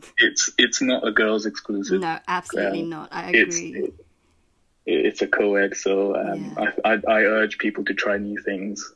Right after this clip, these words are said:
Speaker 1: um, 'cause, yeah, I, I didn't think I'd enjoy it that much,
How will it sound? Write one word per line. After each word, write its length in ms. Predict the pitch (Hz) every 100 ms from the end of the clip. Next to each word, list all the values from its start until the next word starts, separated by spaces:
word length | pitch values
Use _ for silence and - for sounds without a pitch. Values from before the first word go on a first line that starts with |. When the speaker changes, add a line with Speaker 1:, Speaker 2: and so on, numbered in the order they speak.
| -
Speaker 1:
um, 380 | 101 101 104 - - -
'cause, 320 | - 202 - - _ _ _ _ _ _
yeah, 140 | 95 95
I, 300 | 95 98 -
I 20 |
didn't 220 | - 101 104
think 140 | 98
I'd 120 | 95
enjoy 340 | 95 101 98 95
it 180 | 87 -
that 200 | 92 90
much, 340 | 90 85 -